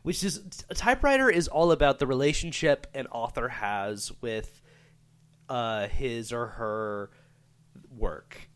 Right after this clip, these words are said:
and the characters, and it's also about what stories are and what they mean and what they mean to us and how they affect the world around us. And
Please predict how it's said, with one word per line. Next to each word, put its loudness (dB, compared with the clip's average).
and -8
the -10
characters, -2
and -8
it's -10
also -2
about 2
what -2
stories -2
are -6
and -10
what -8
they -4
mean -10
and -10
what -8
they -4
mean -12
to -6
us -2
and -6
how -2
they -4
affect -6
the -6
world -4
around -6
us. -8
And -4